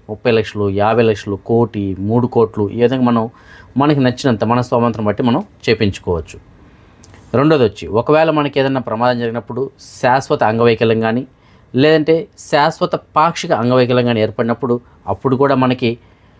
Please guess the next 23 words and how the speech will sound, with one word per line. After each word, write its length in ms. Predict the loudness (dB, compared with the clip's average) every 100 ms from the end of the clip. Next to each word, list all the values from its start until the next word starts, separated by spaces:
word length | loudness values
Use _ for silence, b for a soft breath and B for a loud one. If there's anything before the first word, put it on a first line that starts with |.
| b b _ -20 -20 -20 -4
డబ్బులు 200 | 0 2 2
ఇతనికి 240 | 0 0
రావడం 240 | 2 2 0
జరుగుతుంది. 340 | -4 -6 -6 -6 -6
అది 100 | -2 0
కూడా 140 | 0 0
టూ 80 | 2 4
హండ్రెడ్ 240 | 4 2 2
పర్సెంట్ 280 | 0 -2 -2 -2
వరకు 160 | -2 -2
సమ్ 160 | -2 0
ఇన్షూర్డ్ 240 | -2 -2 -2
అంటే 100 | 0
మనం 100 | 0 0
ఎంతకైతే 300 | 0 -2 0
చేపించుకొని 440 | 0 -2 -2 0 0
ఉంటామో 280 | 0 -2 -4 b b b -12 -2
దానికి 280 | 0 0 0 0
డబల్ 240 | 2 2 2
ఇతనికి 240 | 0 0 -2
వస్తుందని 280 | -2 -2 0
చెప్పేసి 200 | -2 -4
అంటున్నారు. 300 | -12 -14 -18